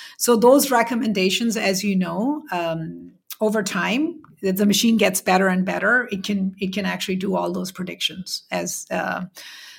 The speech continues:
as, as you just outlined. So j-, if a designer has done a design and they're using a similar template, I think then if they're just creating a t-, they have a template that they use for most of their designs,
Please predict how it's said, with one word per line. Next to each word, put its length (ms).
as, 560
as 180
you 80
just 240
outlined. 480
So 380
j-, 160
if 140
a 60
designer 380
has 140
done 140
a 60
design 420
and 140
they're 80
using 340
a 40
similar 420
template, 600
I 100
think 400
then 340
if 160
they're 140
just 320
creating 300
a 60
t-, 220
they 120
have 140
a 60
template 440
that 220
they 80
use 340
for 140
most 320
of 80
their 160
designs, 560